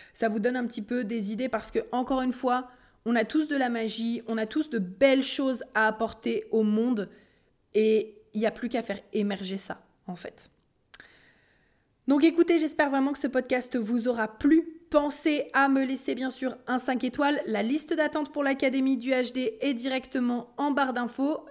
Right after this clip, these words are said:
Et puis bah écoutez, je vous dis à très vite et on se retrouve dans un prochain podcast.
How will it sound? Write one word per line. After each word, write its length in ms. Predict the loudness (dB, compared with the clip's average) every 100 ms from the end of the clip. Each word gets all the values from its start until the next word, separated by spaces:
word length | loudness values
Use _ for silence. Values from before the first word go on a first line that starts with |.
| -20 _
Et 140 | -4
puis 180 | -2 -2
bah 80 | 0
écoutez, 500 | 0 0 -4 -4 -2
je 180 | -4 -2
vous 200 | -2 -2
dis 220 | -2 -4 -6 -2
à 160 | -2
très 220 | -2 -4 -4
vite 360 | -4 -8 -10 -10 -2
et 180 | -2 -2
on 80 | -4
se 140 | -4
retrouve 540 | -4 -4 -2 -4 -2 -6 -6
dans 260 | -2 0
un 60 | 0
prochain 280 | -2 -4 -4
podcast. 540 | -6 -6 -8 -10 -20